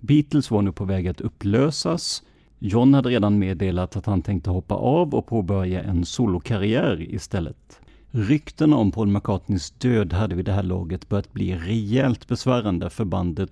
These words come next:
och skivbolaget. Beatles pressansvarige Derek Taylor gick ut i media och dementerade att Paul skulle ha dött tre år tidigare. Derek sa att de såklart hade varit medvetna om att rykten florerat länge,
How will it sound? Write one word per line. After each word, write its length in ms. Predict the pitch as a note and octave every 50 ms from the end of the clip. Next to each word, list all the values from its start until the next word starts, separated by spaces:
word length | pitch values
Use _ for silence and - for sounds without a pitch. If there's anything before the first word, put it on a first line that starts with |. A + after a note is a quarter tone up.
| - _
och 280 | - A#2 A#2+ - - -
skivbolaget. 1040 | - - D#3 D3 A#2 F2 F#2 G2+ G#2 G#2+ C#3+ D3 D3+ - E2+ - _ - - - _ _ - - - - - - - - - _ _ - _ - -
Beatles 640 | - E2 A#2 C3 C3 - - C#3+ C3+ A#2+ - -
pressansvarige 1000 | - - - E3 D#3 - - A2 A2 G#2 - - C3+ C#3+ E3 F#3+ F2+ D#3 G2 F#2+ F#2
Derek 380 | E2+ D#2 G#2+ G#2+ G#2 A2+ -
Taylor 600 | - - - D3 D#3+ F3+ D#3+ G#2+ E2 F2 F2+ F2 - - - - -
gick 200 | - A#2+ A2 -
ut 160 | B2+ A2+ -
i 40 | C#3
media 500 | A#2 G2+ G#2 A#2 D3 F#3 F3 B2+ G2 G2+
och 120 | F#2+ G2 F#2+
dementerade 880 | - A2+ B2+ B2+ B2+ - - - D3 D3+ E3 D3 C#3+ D3+ C#3 C3 B2
att 160 | A#2+ - -
Paul 260 | - G#2+ F2 F2+ F2
skulle 280 | - - - A2+ F#2+ F#2
ha 80 | F#2+
dött 380 | G#2 E2 F#2+ F#2 F2+ - - - - -
tre 200 | - A#2 G2+ E2+
år 180 | F#2 G#2 G2 F#2
tidigare. 640 | - - A2+ G#2+ G2 A2+ C#3+ C3 G#2+ E2 E2 - - - _ _ _ _ _ _ _ -
Derek 420 | - G2+ A#2+ C#3+ D3 D3+ C#3+ -
sa 180 | - A#2+ A2 A2
att 80 | -
de 140 | - A#2 A2
såklart 360 | - - - - A#2 G#2+ -
hade 160 | - A2+ G#2+
varit 240 | A2+ G2 A2+ A2+ -
medvetna 800 | B2 A#2+ C3+ D3+ D3 G#2+ F#2 G2 F#2 C3 D3+ E3 - - - D3
om 160 | A#2 G#2 G2
att 160 | G2+ G2 - A2
rykten 400 | G#2+ A#2 - - - - G#2 F2+
florerat 440 | - - G2 G#2+ G#2+ F#2+ F#2 -
länge, 500 | - A#2 C3 C3 G#2+ G#2 A#2 C#3+ C3+ F2+